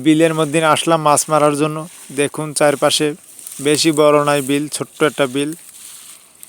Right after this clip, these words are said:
আর গাইস দেখুন, আসছিলাম দশটার দিকে, বেলা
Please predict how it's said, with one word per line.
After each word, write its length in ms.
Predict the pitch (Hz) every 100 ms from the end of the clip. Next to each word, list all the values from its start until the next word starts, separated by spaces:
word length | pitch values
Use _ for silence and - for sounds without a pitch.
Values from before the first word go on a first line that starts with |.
| - - 208 - - - _ 208 - 214 208 202 247 247 - 285 233 - - - - _ - - - 123
আর 80 | 156 160
গাইস 200 | 160 160 143
দেখুন, 260 | 165 - 180 214 _ _ _ -
আসছিলাম 520 | 143 143 - 160 170 160
দশটার 340 | 147 - 160 147
দিকে, 220 | 156 147 170 180 - 143
বেলা 220 | 151 151